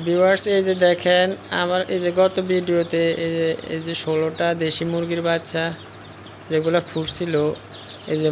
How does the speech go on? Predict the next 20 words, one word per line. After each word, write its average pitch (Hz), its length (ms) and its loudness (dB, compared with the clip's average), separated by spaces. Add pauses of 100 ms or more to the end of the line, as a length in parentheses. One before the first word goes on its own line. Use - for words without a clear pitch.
(100)
মায়ের 160 400 2
কাছ 180 120 4 (100)
থেকে 175 140 2 (100)
আলাদা 165 320 4
করে 190 160 2 (140)
এই 156 100 2
যে 156 140 -2
খাঁচার 151 380 -4
মধ্যে 165 280 -2
ব্রুডিং 147 260 0 (100)
করতেছি। 151 420 -4 (160)
এগুলার 190 360 4
বয়স 202 280 4
হচ্ছে 185 200 0 (100)
আজকে 190 300 -2
এই 180 100 0
যে 175 60 -2 (100)
দুই 180 140 2 (100)
দিন। 131 120 -2 (1500)
গতকালকের 156 540 2